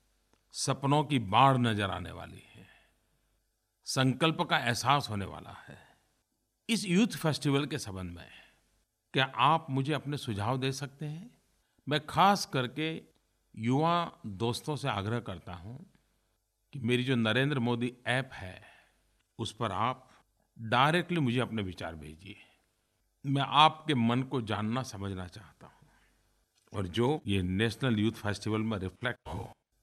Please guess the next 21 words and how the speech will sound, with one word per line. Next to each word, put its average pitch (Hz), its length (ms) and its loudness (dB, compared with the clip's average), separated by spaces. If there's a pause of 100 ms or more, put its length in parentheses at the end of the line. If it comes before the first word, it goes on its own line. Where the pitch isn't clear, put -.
(140)
मैं 90 100 -10
सरकार 92 460 -2
में 104 120 2
उसके 95 200 -6
लिए 98 100 0
उचित 95 320 -4
सुझाव 110 440 0
भी 117 80 0
दूंगा, 113 280 -2
सूचनाएं 107 480 -2
भी 98 120 -2
दूंगा। 78 440 -16 (200)
तो 117 80 0
मैं 127 120 4
इंतजार 143 360 4
करूंगा 165 320 -2
दोस्तों, 170 400 -6 (300)
नरेंद्र 113 360 0
मोदी 107 300 0
ऐप 107 140 0
पर 95 380 -8